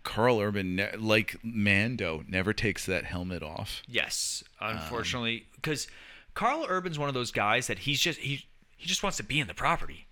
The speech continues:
Speaker 1: Yeah.
Speaker 2: and he respects the property. Like, as, as bad as Doom was, he still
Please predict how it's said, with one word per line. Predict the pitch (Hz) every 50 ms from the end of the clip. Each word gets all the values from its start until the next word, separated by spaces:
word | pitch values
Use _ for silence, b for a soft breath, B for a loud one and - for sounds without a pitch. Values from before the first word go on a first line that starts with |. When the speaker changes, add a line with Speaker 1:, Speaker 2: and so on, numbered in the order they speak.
| -
Speaker 1:
Yeah. | - 78 73 - -
Speaker 2:
and | 127 117
he | 120 135 135
respects | 123 113 - - - - 185 185 - -
the | - 113
property. | - - 101 87 82 - 85 80 - - -
Like, | 135 135 135 135 -
as, | - 156 139 -
as | - 156 143 113
bad | - - 139 131 139 151 147
as | 143 123 107
Doom | 101 - - 131 127 139 143 143 135
was, | 113 104 107 123 143 156 156 -
he | - 123 110
still | - - - 156 139 110 95